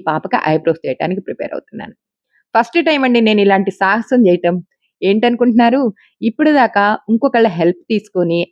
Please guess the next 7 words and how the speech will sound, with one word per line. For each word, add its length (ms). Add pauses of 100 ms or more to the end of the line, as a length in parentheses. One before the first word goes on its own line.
ఐబ్రోస్ 480 (200)
చేస్తున్నప్పుడు 640
వీడియో 260
తీయించుకుంటా. 580 (540)
ఈ 140
రోజైతే 500
నేను 280